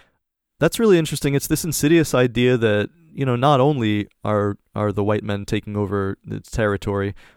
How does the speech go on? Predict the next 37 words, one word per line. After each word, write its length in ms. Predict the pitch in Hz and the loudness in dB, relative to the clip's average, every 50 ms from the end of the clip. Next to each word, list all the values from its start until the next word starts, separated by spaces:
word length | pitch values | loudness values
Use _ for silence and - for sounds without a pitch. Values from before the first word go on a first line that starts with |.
| - | -2
but 120 | - 131 123 | -2 2 4
they're, 240 | 131 131 123 - - | 4 4 4 2 -2
they're 140 | - - 120 | -4 -4 -2
taking 280 | - 160 180 196 190 165 | 0 0 0 0 0 0
it 80 | 139 | 2
over 240 | 127 131 131 143 143 | 2 2 2 2 -2
and 180 | - 113 110 110 | -2 -4 -6 -2
using 300 | 127 151 160 165 160 139 | -2 0 0 0 0 0
the 100 | 117 110 | 0 0
resources 640 | 104 104 120 175 226 214 - 131 117 104 104 101 107 | 0 0 0 0 0 0 0 0 -2 -2 -2 0 2
of 140 | 139 180 165 | 2 2 2
that 180 | 127 101 - | 2 0 0
territory, 600 | - 113 98 95 92 - 101 98 98 98 101 101 - - _ _ _ _ _ - | -2 -2 -2 -2 -4 -4 -4 -4 -4 -4 -4 -6 -8 -14 _ _ _ _ _ -6
um, 340 | 113 107 104 101 101 95 - | -4 -4 -4 -4 -6 -8 -10
the 80 | - - | -8 -8
cotton 300 | 104 - 113 101 - 104 | -2 0 0 -2 -2 -4
plants, 400 | 98 - 107 104 101 104 101 - | -6 -4 -4 -4 -4 -4 -6 -8
et 100 | - 95 | -8 -4
cetera, 400 | - - 120 120 101 98 95 101 95 - _ _ _ _ _ _ _ _ _ _ | -2 0 0 2 2 0 -2 -4 -6 -10 _ _ _ _ _ _ _ _ _ _
to 400 | - - 120 113 110 110 110 101 - - - - | -6 -2 0 0 2 0 0 -2 -6 -12 -20 -20
further 560 | - - - - 156 196 190 135 123 110 104 | -20 -16 -2 2 4 6 6 6 4 2 0
create 340 | - - - 120 117 117 110 | -2 -2 -2 0 0 2 2
weapons 460 | 113 110 101 - 104 107 110 107 104 | 2 0 0 0 -4 -8 -8 -6 -2
that 140 | - 107 107 | -2 0 2
wipe 260 | 113 120 113 - - | 2 2 2 2 2
out 160 | 127 147 - | 2 2 2
the 100 | - 104 | -2 -4
native 320 | 104 98 95 - 117 - | -6 -6 -6 -6 -8 -8
people. 460 | - 113 113 - - 120 117 110 107 - | -8 -8 -8 -6 -6 -6 -4 -6 -6 -8
So 400 | _ - - - 110 107 104 104 - | _ -8 -4 0 0 0 0 0 -2
it's, 240 | - 117 107 - - | -4 -6 -6 -6 -8
it's 200 | - 113 - - | -10 -10 -10 -8
this, 360 | - 107 101 - - - - - _ _ _ _ _ _ _ _ - | -6 -6 -6 -6 -6 -10 -12 -14 _ _ _ _ _ _ _ _ -6
uh, 180 | 104 101 101 - | -4 -4 -4 -2
endless 320 | - 127 123 110 117 98 | -4 -4 -2 -2 -2 -4
cycle 440 | - - 117 110 113 - 104 98 101 | -2 -2 -2 -2 -2 -2 -4 -4 -4
of 200 | 98 92 - - | -6 -6 -10 -14